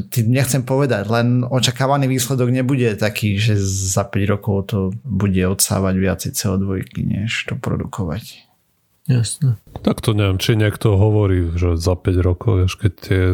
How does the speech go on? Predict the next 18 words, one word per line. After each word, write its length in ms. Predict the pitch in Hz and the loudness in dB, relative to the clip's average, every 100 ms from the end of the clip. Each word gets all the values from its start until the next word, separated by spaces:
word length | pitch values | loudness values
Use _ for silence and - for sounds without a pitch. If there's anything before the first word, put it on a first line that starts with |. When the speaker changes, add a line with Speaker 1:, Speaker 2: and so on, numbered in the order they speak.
| 90 | 0
Speaker 3:
klimatické, 760 | - 101 90 90 - 95 - 104 | -2 0 2 2 0 -2 0 0
dajme 300 | 92 90 90 | 2 2 2
tomu, 320 | - 95 92 | 2 2 2
ciele 400 | - 98 92 95 | 0 0 2 2
väčšinou 520 | 90 90 - 95 90 | 0 0 0 2 2
s-, 300 | 85 - - - | 0 -2 -4 -2
vieš, 240 | - 110 | 0 0
sú 180 | - 104 87 | 0 0 0
v 280 | - _ - | -4 _ 0
horizonte 760 | 92 90 87 90 85 92 85 | 2 2 2 0 0 0 0
tridsať, 520 | 85 98 90 - 90 87 - - - - | 0 0 0 0 -2 -2 -8 -10 -16 -10
sedemdesiat 720 | - 101 92 90 90 - 95 | -2 0 2 2 2 2 2
rokov, 460 | 90 90 - 107 92 | 2 0 0 2 2
aj 80 | |
do 100 | 90 95 | 2 0
roku 220 | 92 104 | 2 2
dvetisícsto 680 | 92 90 - - 101 - 92 | 0 0 0 0 0 0 2
napríklad. 680 | 87 90 98 95 - 120 | 2 2 0 0 0 0